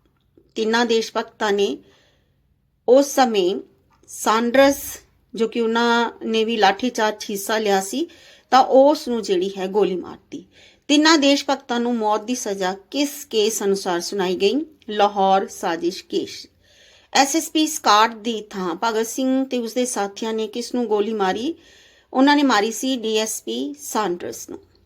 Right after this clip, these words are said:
ਸੋ ਇਸ ਤਰ੍ਹਾਂ ਅੱਜ ਦੀ ਜੋ ਵੀਡੀਓ ਸੀ ਉਹ ਇਤਿਹਾਸ ਵਿਸ਼ੇ ਨਾਲ ਸੰਬੰਧਿਤ ਹੈ ਤੇ ਇਸ ਦਾ ਮੁੱਖ ਟੌਪਿਕ ਸੀ ਸਰਦਾਰ ਭਗਤ ਸਿੰਘ,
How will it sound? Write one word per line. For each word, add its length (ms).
ਸੋ 140
ਇਸ 160
ਤਰ੍ਹਾਂ 440
ਅੱਜ 80
ਦੀ 120
ਜੋ 140
ਵੀਡੀਓ 380
ਸੀ 360
ਉਹ 100
ਇਤਿਹਾਸ 760
ਵਿਸ਼ੇ 240
ਨਾਲ 140
ਸੰਬੰਧਿਤ 500
ਹੈ 280
ਤੇ 220
ਇਸ 80
ਦਾ 120
ਮੁੱਖ 240
ਟੌਪਿਕ 320
ਸੀ 180
ਸਰਦਾਰ 420
ਭਗਤ 220
ਸਿੰਘ, 380